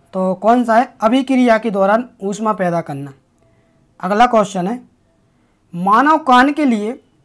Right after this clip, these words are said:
श्रव्य आवृत्ति की सीमा निम्न होती है, तो कौन सी होती है श्रव्य की? श्रव्य की होती है बीस हर्ट्ज से बीस हजार हर्ट्ज, मानव बीस हर्ट्ज से बीस हजार हर्ट्ज तक सुन सकता है।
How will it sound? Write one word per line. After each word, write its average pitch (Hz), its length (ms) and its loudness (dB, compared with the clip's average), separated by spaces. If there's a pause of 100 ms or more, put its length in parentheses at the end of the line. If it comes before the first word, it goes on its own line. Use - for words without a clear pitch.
श्रव्य 285 440 -4
आवृत्ति 247 460 -2
की 254 120 -6
सीमा 240 280 0
निम्न 226 220 0
होती 202 240 -6
है, 160 80 -8
तो 180 100 -14
कौन 220 220 0
सी 240 100 -2
होती 254 180 -2
है 240 60 -2
श्रव्य 220 380 -2
की? 240 220 -6 (400)
श्रव्य 226 360 -2
की 247 80 -2
होती 233 200 0
है 190 120 -4
बीस 277 360 0
हर्ट्ज 226 320 0
से 233 160 -2
बीस 214 300 -4
हजार 208 220 2
हर्ट्ज, 160 300 -6
मानव 233 480 0 (320)
बीस 269 320 0
हर्ट्ज 208 300 -4
से 226 120 -4
बीस 233 260 -6
हजार 196 260 -2
हर्ट्ज 226 380 -2
तक 190 160 -6
सुन 247 240 -2
सकता 160 400 -10
है। 143 220 -12